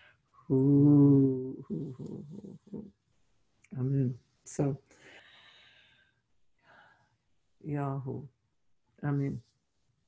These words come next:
Alhamdulillah. How beautiful. Thank you, all of you. Alhamdulillah. Beautiful zikr. Beautiful, beautiful, beautiful. MashaAllah. Alhamdulillah. How blessed.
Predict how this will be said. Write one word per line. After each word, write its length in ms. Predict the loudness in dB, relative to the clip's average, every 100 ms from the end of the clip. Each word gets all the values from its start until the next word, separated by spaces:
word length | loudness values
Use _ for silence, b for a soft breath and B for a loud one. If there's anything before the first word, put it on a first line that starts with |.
| -14
Alhamdulillah. 800 | -12 -8 -8 -8 -12 -14 -16 -18 -20 _ -10
How 120 | -8
beautiful. 560 | -4 -2 -4 -6 -6 -6
Thank 340 | -2 -4 -2
you, 180 | -2 -2 -2
all 180 | -2
of 160 | -2 -2
you. 300 | -2 -4 -6 _ -12
Alhamdulillah. 760 | -10 -4 -4 0 0 -2 -4 -6 B B B B _
Beautiful 640 | -4 0 0 -2 -4 -6
zikr. 560 | -6 -6 -6 -4 -8 -10 _ _
Beautiful, 560 | -8 -2 -2 -2 -6 -8
beautiful, 440 | -2 -2 -2 -6
beautiful. 680 | -6 -2 -2 -4 -10 -10 -8 -8
MashaAllah. 540 | -8 -8 -8 -8 -10 -12 _ _ _ _ _ _ -14
Alhamdulillah. 720 | -12 -8 -6 -2 -4 -4 -8 -10 _ _ _ _ _ _ _ -8
How 80 | -6
blessed. 500 | -4 -6 -6 -10